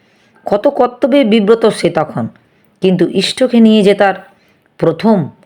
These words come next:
ও প্রধান কর্তব্য, সে কর্তব্যের কথা একেবারেও মনে পড়ে না। এক কৌপনী কো কাস্তে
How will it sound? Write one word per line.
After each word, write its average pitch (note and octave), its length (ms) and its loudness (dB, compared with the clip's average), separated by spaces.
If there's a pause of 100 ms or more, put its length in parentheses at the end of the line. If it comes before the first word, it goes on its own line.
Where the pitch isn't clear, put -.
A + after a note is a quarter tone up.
(120)
ও E3+ 120 2
প্রধান D#3 420 -2
কর্তব্য, F#3 640 -2
সে - 220 -4
কর্তব্যের D#3+ 580 -2
কথা D3+ 400 -4 (240)
একেবারেও D3+ 480 0
মনে C#3 260 -2
পড়ে C3 260 0
না। B2 200 -6 (560)
এক G3+ 280 -2
কৌপনী A3 580 0 (480)
কো G#3 240 2 (300)
কাস্তে F#3+ 680 -2